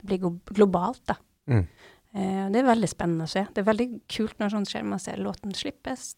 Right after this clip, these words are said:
Speaker 1: eh, eller serien slippes, og så går det en uke, og så bare ser man streken bare går opp. Boom! <laughs>
Speaker 2: Mm.
Speaker 1: Så det er, det er jo veldig, så derfor er det vanskelig å si liksom, eh, sånne generelle ting for hvorfor ting går bra her og der, for det ofte er sånne ting som spiller inn, da.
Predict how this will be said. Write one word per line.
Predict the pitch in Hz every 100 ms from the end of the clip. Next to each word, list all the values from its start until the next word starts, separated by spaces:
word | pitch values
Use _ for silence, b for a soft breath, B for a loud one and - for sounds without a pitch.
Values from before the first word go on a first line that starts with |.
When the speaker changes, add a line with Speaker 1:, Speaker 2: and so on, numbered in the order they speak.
| _ -
Speaker 1:
eh, | 196 - 247
eller | 220 196
serien | - 208 185
slippes, | 180 220 - 233 233
og |
så | 202
går | 196 185
det | 175
en | 190
uke, | 196 -
og |
så | 175
bare | 180 180
ser | - 180
man | 180
streken | 170 - 165 185 180
bare | 175
går | -
opp. | - _ -
Boom! | 381 403 403
<laughs> | - - 196
Speaker 2:
Mm. | 127 92 85 B B B B
Speaker 1:
Så | - 226
det | 226
er, | 208 208
det | 196 220
er | 214
jo | 196
veldig, | 214 185 185 151 160 B B _
så | - 226
derfor | 226 214
er | 247
det | 208
vanskelig | 214 240 233 - 196
å |
si | - 202 190
liksom, | 190 196 180 175 170
eh, | 170 175 _ _ _ _ _ _ _ _ _ - - b
sånne | - 196 190 185
generelle | - 208 202 208 180 170 185
ting | - 190 175
for | 208
hvorfor | - 202 -
ting | 196 180
går | 180 180
bra | 185
her | 160 175
og | 175
der, | 185
for | -
det | 196
ofte | 214 - 214
er | -
sånne | 202 196 180
ting | 190 -
som | -
spiller | 202 196
inn, | 180
da. | 208